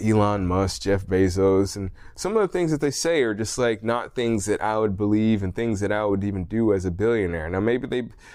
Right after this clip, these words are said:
maybe that's what be-, made them become billionaires, and maybe those are some things that I don't want in my life. But at the same time, I feel like there's other people that are, you know, self-made billionaires, a-, uh, you know, I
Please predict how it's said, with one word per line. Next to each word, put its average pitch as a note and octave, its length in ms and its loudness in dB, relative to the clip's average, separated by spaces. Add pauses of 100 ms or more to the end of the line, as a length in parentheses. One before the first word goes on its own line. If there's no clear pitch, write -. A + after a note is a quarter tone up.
(140)
maybe C3+ 420 2
that's A2+ 340 -2
what F#2+ 300 -4
be-, G2+ 120 -6 (100)
made G#2 280 0
them G2+ 160 -2
become C3 340 -2
billionaires, C#3+ 720 0
and G2 120 -2
maybe A2+ 280 2
those G#2+ 200 2
are G#2+ 60 -2
some G#2+ 320 -6 (320)
things G#2 360 0
that D2+ 280 -2
I F2 220 -2
don't F#2 320 -2
want G2+ 220 0
in A2 60 -4
my A2 140 0
life. A#2 360 0
But G#2 260 2 (300)
at A#2 120 -2
the A#2+ 60 0
same C3 280 0
time, C3 340 0
I G#2+ 60 -2
feel A#2+ 200 0
like A#2 200 2
there's G#2+ 180 0
other A#2+ 200 4
people F#2+ 400 -2
that F#2 200 2
are, F2+ 300 0 (300)
you F#2+ 80 -8
know, F2+ 140 0
self-made F#2 540 -2
billionaires, F#2 640 2
a-, F#2 120 -6
uh, D2+ 520 -2
you D2+ 160 -6
know, E2+ 320 -4
I F2 220 0